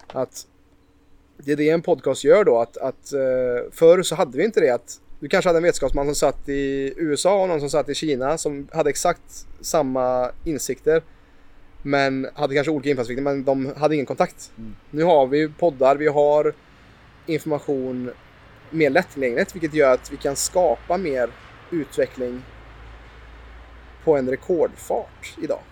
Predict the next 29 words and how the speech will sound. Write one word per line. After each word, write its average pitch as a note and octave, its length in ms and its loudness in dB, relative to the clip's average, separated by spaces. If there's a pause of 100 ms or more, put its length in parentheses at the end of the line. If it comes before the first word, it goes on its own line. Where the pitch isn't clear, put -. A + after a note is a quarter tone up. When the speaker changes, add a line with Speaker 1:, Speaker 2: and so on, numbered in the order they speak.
(360)
Speaker 2:
Ja. G#2+ 60 -16 (720)
Det A2 140 -10
är A#2 40 -6 (100)
ju, B2+ 260 -8
eh, C3 280 -4 (1300)
precis. A#2 560 -12 (100)
Eh, G2+ 340 -8
och G#2 160 -14
där, A2 300 -4 (640)
eh, G#2+ 60 -12 (580)
snuddar G#2 340 -10
vi G2+ 140 -10
också G2 300 -14 (120)
på G2+ 320 -12
någonting F#2+ 500 -18
som, F#2 580 -18
eh, F2+ 60 -14 (1200)
eh, F2+ 640 -20 (280)
jag G2+ 200 -14
nämnde G2 260 -16
till F#2+ 240 -16
er F#2+ 80 -12
lite F#2+ 240 -18
innan G2+ 300 -14
vi B2+ 300 -14 (220)
började F#2 320 -10
här F2+ 240 -8
med, F#2 400 -14
eh, F2 140 -10